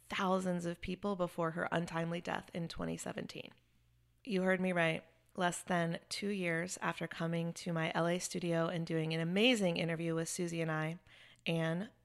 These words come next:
passed away. And her death was suspicious. It was ruled a suicide, but many people in the natural healing community just didn't buy it. I'm not here to speculate, but, you know, do your own research if you'd like to.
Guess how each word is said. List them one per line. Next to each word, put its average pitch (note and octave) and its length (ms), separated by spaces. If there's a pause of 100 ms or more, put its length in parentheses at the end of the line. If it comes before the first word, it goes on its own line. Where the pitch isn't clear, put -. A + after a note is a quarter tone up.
passed E3 380
away. E3+ 320 (1000)
And A3+ 140
her A#3 80
death A3+ 240 (420)
was G3+ 200
suspicious. - 800 (1080)
It F#3 100
was F3 160
ruled F3 360
a G#3 80
suicide, E3 560 (680)
but G#3+ 120
many G#3+ 220
people G#3 400
in F3+ 200
the F3 80
natural E3+ 360
healing E3+ 360
community D#3+ 540
just D#3+ 220
didn't E3 220
buy D#3+ 180
it. D#3+ 180 (640)
I'm B3 140
not D4+ 160
here A#3+ 200
to A3 60
speculate, B3 640 (300)
but, F3+ 280 (180)
you G3 120
know, E3+ 280
do G3+ 80
your A#3 180
own G#3 160
research F#3+ 500
if G3 140
you'd G3+ 120
like F3 200
to. G3 300